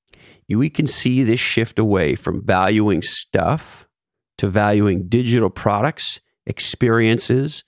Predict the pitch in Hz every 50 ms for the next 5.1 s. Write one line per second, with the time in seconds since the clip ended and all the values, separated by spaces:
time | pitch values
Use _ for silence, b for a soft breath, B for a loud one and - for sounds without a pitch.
0 | _ _ _ _ _ _ _ _ _ _ - - - - - - 143 131 139 135
1 | 135 - - - 101 92 87 85 87 90 104 - - - 104 98 85 - - 131
2 | 135 135 131 120 - - 117 107 - - - - 127 123 - - 120 120 120 104
3 | - - 117 113 110 - - 98 98 104 104 113 107 - - - 62 65 80 95
4 | - - _ _ _ _ _ _ _ _ - 120 110 101 110 123 - - - -
5 | - -